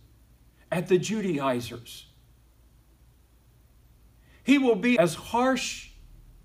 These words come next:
and crass to say, "Those who want to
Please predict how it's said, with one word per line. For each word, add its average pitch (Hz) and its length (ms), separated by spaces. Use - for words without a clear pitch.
and 175 220
crass 226 540
to 220 120
say, 151 480
"Those 247 400
who 240 120
want 220 380
to 180 420